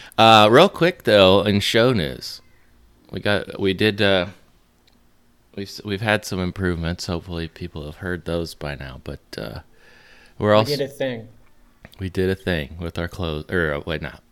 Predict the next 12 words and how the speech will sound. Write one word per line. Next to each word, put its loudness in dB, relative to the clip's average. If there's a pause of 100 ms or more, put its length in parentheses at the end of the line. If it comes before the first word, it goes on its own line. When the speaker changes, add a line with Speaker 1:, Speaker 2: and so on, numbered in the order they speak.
(220)
Speaker 1:
what? -16 (340)
So, 6
uh, 2 (1300)
Speaker 2:
<laughs> 2
Speaker 1:
uh, 8
we're 6
working 2
on 4
a -2
website, 0
right, -4
Ryan? -6